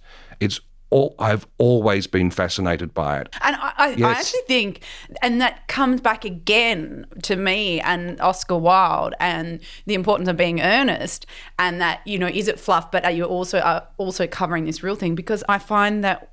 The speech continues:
Speaker 2: there's this censorship that's going on because people are afraid to ask questions if they don't understand for fear of saying the wrong thing.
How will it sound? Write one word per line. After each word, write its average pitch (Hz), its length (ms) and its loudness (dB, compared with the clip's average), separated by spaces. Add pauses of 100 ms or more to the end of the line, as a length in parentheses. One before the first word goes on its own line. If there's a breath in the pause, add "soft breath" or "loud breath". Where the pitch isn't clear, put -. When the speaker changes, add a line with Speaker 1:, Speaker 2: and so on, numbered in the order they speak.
(140)
Speaker 2:
there's 190 200 0
this - 160 -6
censorship - 840 0
that's - 240 -2
going 170 280 2
on 170 380 0
because 170 400 -2
people 165 320 -4
are 156 160 0
afraid 180 460 0
to - 100 -2
ask - 240 -4
questions 240 540 2
if 220 100 -6
they 185 120 4
don't 175 280 0
understand 208 720 -2
for 175 100 -8
fear 175 420 -2
of 160 500 -2 (720 loud breath)
saying 180 420 0
the 175 80 2
wrong 160 280 2
thing. 226 580 -2